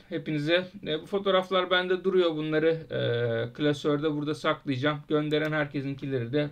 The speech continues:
e, seve seve değerlendireceğim. Dediğim gibi yeter ki bu proje bağlamında bir şeyler üretelim, bir şeyler ortaya çıkartalım.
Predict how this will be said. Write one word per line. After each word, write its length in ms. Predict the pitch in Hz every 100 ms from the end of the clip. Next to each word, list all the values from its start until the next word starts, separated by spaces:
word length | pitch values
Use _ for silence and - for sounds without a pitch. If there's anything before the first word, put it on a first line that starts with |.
| -
e, 260 | - 143 139
seve 280 | - 139 127
seve 420 | 123 123 143 143
değerlendireceğim. 800 | 147 139 139 139 139 135 123 147 147 _ - _ _ -
Dediğim 240 | 180 156
gibi 160 | 147 165
yeter 400 | 147 147 156 135
ki 240 | 160 160 -
bu 120 | -
proje 360 | 160 151 143 127 117 -
bağlamında 540 | 127 123 120 127 151
bir 60 | 143
şeyler 380 | - 131 147 143
üretelim, 540 | 147 143 156 139 139
bir 60 | -
şeyler 240 | 143 165
ortaya 420 | 165 160 165 165
çıkartalım. 600 | - - 160 151 160 139